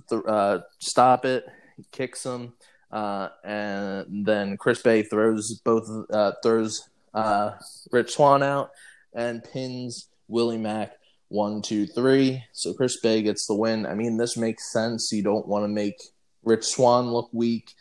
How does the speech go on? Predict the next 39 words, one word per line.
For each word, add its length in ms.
You 140
don't 240
wanna 200
make 580
Moose 380
look 240
weak 440
because 360
he 360
is, 440
he's 220
not 260
really 300
a 40
champion, 600
but 140
he 120
is 180
at 100
the 60
same 300
time. 500
Uh, 280
and 220
Chris 180
Bay's 240
the 80
challenger, 420
so 100
you're 100
not 140
gonna 200
have 140
him 220
lose 320
to 100
Willie 300
Mack, 280
who 240